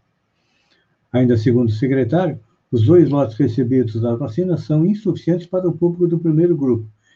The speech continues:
que é estimado em quatrocentos e vinte e seis mil seiscentos e setenta e oito pessoas, segundo o plano de vacinação do governo de Santa Catarina. É, vieram cento e sessenta mil, mais,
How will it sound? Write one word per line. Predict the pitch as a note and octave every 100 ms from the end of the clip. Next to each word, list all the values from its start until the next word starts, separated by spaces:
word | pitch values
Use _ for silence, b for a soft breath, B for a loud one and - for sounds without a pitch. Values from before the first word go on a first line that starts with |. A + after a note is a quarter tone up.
| _
que | -
é | A#2
estimado | G#2+ B2 B2+ D3
em | C3+
quatrocentos | B2 A#2 - D3+ D3+
e | C3
vinte | C3 A2+
e |
seis | - B2+ A2+
mil | A#2 C#3 E3 b b
seiscentos | _ C3+ B2 G#2+ C#3+ -
e |
setenta | C3+ A2 B2
e | B2+
oito | C3+ C#3
pessoas, | D3 A2 B2 A2 G#2+ -
segundo | C#3 A#2+ D#3 D#3 b b b -
o | A#2+
plano | A#2+ C#3 C3
de | B2+
vacinação | B2 B2 A#2+ B2 A2 C3+
do | C3
governo | A#2+ A2+ B2 B2+
de | B2
Santa | G#2+ A#2+ B2
Catarina. | C3 A#2 A#2 G2+ G#2 -
É, | D3 A2 G#2+ b b b
vieram | - B2 A2+ A2
cento | G#2+ B2+
e | A2
sessenta | B2+ A2 C3 D3+
mil, | D3 G3+ G#3+
mais, | B2 A2+ G#2+ G#2+